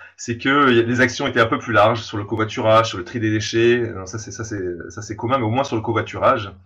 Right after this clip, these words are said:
la question d'eau, ch-, de l'utilisation d'eau, d'eau aussi. Et en fait, ils ont mis en place eux-mêmes, les agents, suite à cet accompagnement de l'alec, a mis en place eux-mêmes, ils ont fait des vidéos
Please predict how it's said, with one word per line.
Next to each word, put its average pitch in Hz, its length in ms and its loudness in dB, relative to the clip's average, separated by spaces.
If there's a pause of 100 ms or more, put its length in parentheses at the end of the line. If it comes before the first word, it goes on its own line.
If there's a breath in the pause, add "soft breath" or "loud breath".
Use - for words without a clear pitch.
(320 loud breath)
la - 80 -8
question 110 240 -8
d'eau, 117 160 2
ch-, - 160 -6
de 107 160 -2
l'utilisation 110 540 -4
d'eau, 127 340 -2
d'eau 123 220 0
aussi. 127 360 -8 (760 soft breath)
Et 117 80 0
en 117 60 4
fait, 156 180 2
ils 123 120 0
ont 123 40 2
mis 135 100 4
en 135 100 6
place 135 360 2
eux-mêmes, 120 360 0
les 123 180 2
agents, 120 340 2
suite - 260 -10
à 131 60 2
cet 117 240 -2
accompagnement 117 540 2
de 110 40 0
l'alec, 104 340 0
a 123 80 2
mis 160 120 2
en 156 100 4
place 113 440 2
eux-mêmes, 120 480 2
ils 104 120 -6
ont 107 40 -6
fait 123 140 -6
des 110 100 0
vidéos 107 420 0